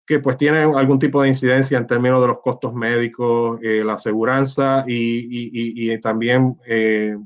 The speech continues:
por ende, en términos de su asistencia al trabajo. O sea que también esa es otra área. Y por último, eh, todas estas leyes cubren represalias. Si por alguna razón usted entiende que por usted haber hecho una queja,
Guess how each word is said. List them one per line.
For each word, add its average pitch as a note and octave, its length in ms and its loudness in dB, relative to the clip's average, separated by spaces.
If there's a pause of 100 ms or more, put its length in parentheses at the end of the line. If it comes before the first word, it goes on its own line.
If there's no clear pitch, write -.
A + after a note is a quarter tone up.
por A#2 160 2
ende, A#2+ 480 2 (260)
en A2+ 140 -10
términos B2 460 2
de A2+ 200 4
su G#2+ 140 -2
asistencia A#2 680 -2
al F#2 80 -6
trabajo. - 480 -12
O - 40 -20
sea G#2+ 240 -2
que G2+ 140 -6
también A2+ 280 0
esa C#3 200 2
es C3+ 60 2
otra C#3 320 2
área. B2 300 0 (800)
Y C3+ 80 0
por C3+ 180 4
último, E3 520 4
eh, A#2+ 180 0
todas D3+ 420 2
estas D#3 240 -2
leyes C3 460 0 (680)
cubren C#3 640 2
represalias. A2 720 -4 (680)
Si A#2 120 -10
por B2 180 0
alguna C3+ 300 0
razón D3+ 360 0
usted C#3+ 180 -2
entiende D3 460 0
que C3 100 0
por A2 140 -2
usted A#2+ 240 -2
haber B2+ 480 2
hecho A#2+ 260 -6
una C3+ 160 0
queja, A#2 480 -2